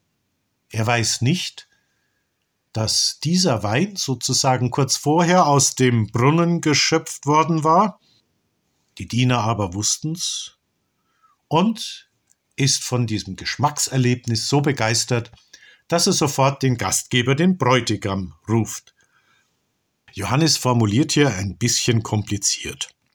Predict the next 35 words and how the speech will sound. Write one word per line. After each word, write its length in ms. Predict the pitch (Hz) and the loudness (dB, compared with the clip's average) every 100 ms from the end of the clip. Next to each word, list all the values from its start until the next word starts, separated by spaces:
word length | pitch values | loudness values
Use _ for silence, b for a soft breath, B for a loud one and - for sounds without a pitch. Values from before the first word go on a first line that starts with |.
| _ _ | _ _
„Als 180 | - 110 | -4 0
aber 160 | 127 117 | 2 2
der 140 | 107 | 0
Speisemeister 800 | - - 123 131 117 117 117 - | 0 0 2 2 2 2 2 0
den 240 | 104 101 95 | -2 -2 -2
Wein 240 | 98 95 | -4 -4
kostete, 540 | - 139 - 135 120 131 | 0 0 2 0 0 2
der 180 | 113 | 2
Wasser 240 | 117 120 123 | 2 2 0
gewesen 480 | 113 104 117 113 113 | 0 2 2 2 2
war 140 | 117 | 2
und 120 | 98 | 0
nicht 240 | 95 - - | -4 -4 0
wusste, 300 | 160 - 107 | 0 0 0
woher 240 | 98 98 | 0 0
er 120 | 98 | -2
kam, 420 | - 143 147 147 | -2 4 4 4
die 120 | 107 - | 0 -2
Diener 320 | 120 120 110 | 0 2 2
aber 280 | 98 104 135 | 0 0 2
wussten's, 460 | 180 - 180 - | 2 2 2 2
die 100 | 135 | 0
das 200 | 120 113 | 0 0
Wasser 280 | 120 123 127 | 0 0 0
geschöpft 480 | 123 - 143 - - | -2 -2 -2 -2 -2
hatten, 320 | 139 147 139 B B B | 0 0 -2 B B B
ruft 380 | 135 175 - 107 | 2 2 -2 -4
der 140 | 101 | -2
Speisemeister 920 | - - 113 123 120 110 110 - 101 | -4 -2 0 2 2 2 0 0 -4
den 320 | - 98 92 | -4 -6 -6
Bräutigam.“ 540 | - 95 107 87 78 - _ _ _ _ - b b _ | -6 -2 -2 -4 -10 -14 _ _ _ _ -20 b b _
Ein 100 | - | -6
bisschen 320 | 120 143 143 131 | 0 2 2 0
kompliziert, 680 | 127 117 139 - 117 90 - | 0 -2 -2 0 -2 -2 -4
aber 380 | 117 123 208 | 0 2 0